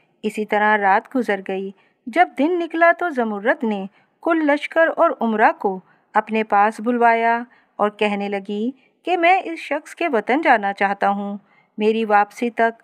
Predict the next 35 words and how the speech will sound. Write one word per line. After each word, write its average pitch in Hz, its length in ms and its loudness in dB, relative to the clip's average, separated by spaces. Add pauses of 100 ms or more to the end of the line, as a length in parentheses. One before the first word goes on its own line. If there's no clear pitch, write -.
(280)
तुम 359 160 2
अपनी 392 260 0
हुक्मरानी 294 720 0
के 320 140 -6
लिए 190 320 -10 (340)
किसी 302 260 -2
को 311 160 2
नाई 220 260 2
मुकर्रर 269 460 0
कर 262 240 0
लो। 262 320 0 (360)
जमुरद 208 440 -2
का 214 140 2
हुक्म 214 460 -2 (340)
उन्होंने 403 360 2
बखुशी 349 500 0
कबूल 214 400 -2
कर 247 180 0
लिया। 185 440 -6 (360)
जमुरद 220 460 0
ने 220 160 -4
सफ़र 220 320 -2
का 220 180 2
सामान 202 420 -2
तैयार 240 320 2
किया। 240 440 0 (360)
चलते 392 360 2
चलते 349 400 0
वो 370 120 2
अली 349 300 2
शार 220 300 -2
के 320 160 -8
शहर 202 320 -4
में 233 160 -2
पहुँची 196 560 -8